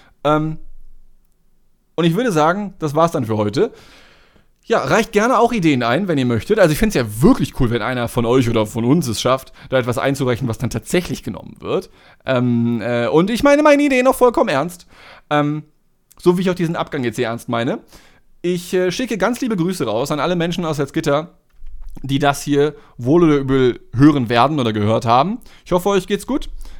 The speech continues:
Äh, ich sehe Salzgitter natürlich wie jedes Jahr zu Weihnachten wieder. Ich freue mich jetzt schon nicht drauf. Ähm, ich sollte mal damit aufhören, nach Salzgitter zu fahren, glaube ich. Es tut mir einfach, tut mir einfach nicht gut. Ähm, vielen Dank fürs Zuhören.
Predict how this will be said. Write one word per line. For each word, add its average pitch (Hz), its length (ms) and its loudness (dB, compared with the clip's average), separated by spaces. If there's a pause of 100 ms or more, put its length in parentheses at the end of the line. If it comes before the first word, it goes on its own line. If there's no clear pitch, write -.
(120)
Äh, 147 400 2
ich 180 100 -8
sehe 190 200 2
Salzgitter 175 380 -2
natürlich 160 460 -4
wie 131 60 -4
jedes 165 360 -4
Jahr 127 320 -2 (200)
zu 135 220 -6
Weihnachten 139 480 2
wieder. 123 260 0
Ich 131 160 -4
freue 143 140 0
mich 123 140 0
jetzt 135 180 -4
schon 117 320 -2
nicht 127 460 -2
drauf. 120 480 -6 (400)
Ähm, 123 240 0
ich - 60 -6
sollte 123 200 0
mal 117 80 0
damit 110 180 0
aufhören, 113 320 -2
nach 110 80 -4
Salzgitter 113 340 -4
zu 110 120 -10
fahren, 104 220 -4
glaube 120 200 -2
ich. - 60 -4
Es - 240 -14 (100)
tut - 220 -4
mir 123 80 0
einfach, 113 340 -6 (260)
tut 240 140 2
mir 180 100 4
einfach 123 140 4
nicht 104 160 -4
gut. - 240 -16 (500)
Ähm, 147 280 0 (640)
vielen 233 180 0
Dank 254 160 0
fürs - 180 -8
Zuhören. 165 340 0